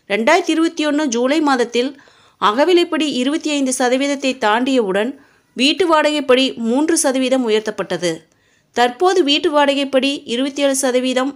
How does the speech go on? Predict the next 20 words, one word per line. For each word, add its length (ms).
பதினெட்டு 440
சதவீதம் 500
மற்றும் 340
ஒன்பது 360
சதவீதம் 520
என்ற 220
அளவில் 360
உள்ளது. 320
விரைவில் 480
இந்த 120
சலுகை 340
ஐம்பது 340
சதவீதத்தை 520
எட்டும் 280
என 160
எதிர்பார்க்கப்படுகிறது. 880
வீட்டு 360
வாடகைப்படியில் 760
அடுத்த 360
திருத்தம் 420